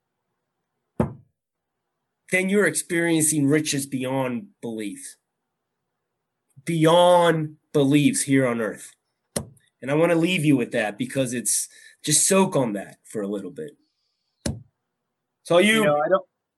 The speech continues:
Speaker 2: I don't wanna say something just to kinda to be of shock value. But how many of these super rich comedians, super rich actors, super rich athletes,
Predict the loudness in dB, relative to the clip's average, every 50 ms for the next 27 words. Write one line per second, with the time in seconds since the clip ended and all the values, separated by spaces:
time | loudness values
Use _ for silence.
0 | _ _ -8 -4 0 0 2 2 2 2 0 0 -4 -4 -2 -2 -2 -2 -2 -2
1 | -2 -2 -2 -2 -4 -6 -4 -4 -6 -8 -8 -8 -8 -6 -6 -8 -6 -2 -2 0
2 | 0 0 -2 -2 -4 -8 _ _ _ _ -14 -6 -2 -2 -2 -2 -4 -4 -4 -4
3 | -2 -2 -2 0 2 2 2 2 0 -2 0 2 2 2 2 2 -2 -6 -10 -12
4 | _ _ _ _ _ _ _ _ _ _ _ _ _ _ _ -6 -6 -2 0 0
5 | 0 2 2 0 2 2 0 0 0 0 0 0 0 -2 -4 -6 -8 -10 -14 _
6 | _ _ _ _ _ _ _ _ -20 -20 -14 -2 0 0 2 4 2 2 4 6
7 | 6 6 4 4 2 0 -2 -2 -6 -10 -14 _ -8 -4 -2 0 2 4 4 4
8 | 4 4 4 2 0 -2 -2 -2 -2 0 0 0 0 2 0 0 0 -2 -6 -4
9 | -4 -4 -4 -4 -2 -4 -2 -2 -4 -4 -4 -4 -4 -2 -2 -2 0 -2 -2 -2
10 | -2 0 0 0 -2 -4 -8 -10 -10 -10 -12 -16 -18 -18 -20